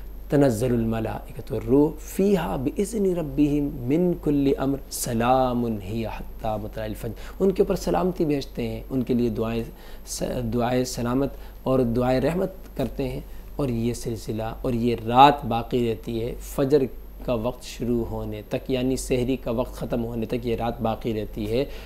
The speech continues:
तो आज की रात में ख़ास दुआ का, इबादत का एहतमाम करें, हमें भी अपनी दुआ में ज़रूर याद रखें।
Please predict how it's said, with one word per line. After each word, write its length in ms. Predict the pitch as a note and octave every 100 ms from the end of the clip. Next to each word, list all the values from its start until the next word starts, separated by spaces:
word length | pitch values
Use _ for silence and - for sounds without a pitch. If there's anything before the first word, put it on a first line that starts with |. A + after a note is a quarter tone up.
| - -
तो 180 | A#2+ - -
आज 220 | G#2+ G#2
की 160 | - G#2+
रात 260 | G2+ G2+ G#2+
में 120 | A2+
ख़ास 560 | - - A#2 B2+ C3+ -
दुआ 340 | A#2 A2 A2+ A2
का, 240 | A2+ A#2 - - - A#2
इबादत 360 | A2+ G#2 G#2
का 180 | - - G#2+
एहतमाम 480 | A2 A2 G#2+ A#2+
करें, 260 | A#2+ B2+ B2+ - -
हमें 300 | - A#2+ A2+ G#2
भी 160 | A2+ - - -
अपनी 260 | A#2+ A#2+ A2+
दुआ 220 | G#2+ G#2
में 140 | G#2 A#2
ज़रूर 380 | A#2+ A2 G2+
याद 240 | G2 G2 -
रखें। 320 | - -